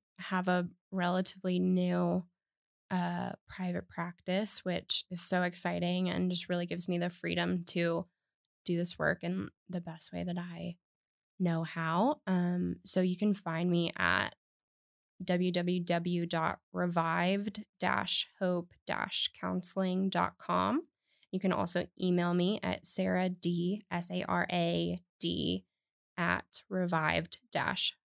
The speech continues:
hope dash counseling dot com. And yeah,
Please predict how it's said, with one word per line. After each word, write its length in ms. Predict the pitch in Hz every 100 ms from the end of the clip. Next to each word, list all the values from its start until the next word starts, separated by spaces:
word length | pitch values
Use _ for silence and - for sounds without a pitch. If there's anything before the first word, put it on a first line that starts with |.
| _ -
hope 260 | - - _
dash 340 | - - - -
counseling 480 | - - - - 208
dot 220 | - - _
com. 420 | - - - 202 190 _ _ _ _ _ _
And 640 | 175 170 170 190 185 - - _ _ _
yeah, 340 | 185 170 208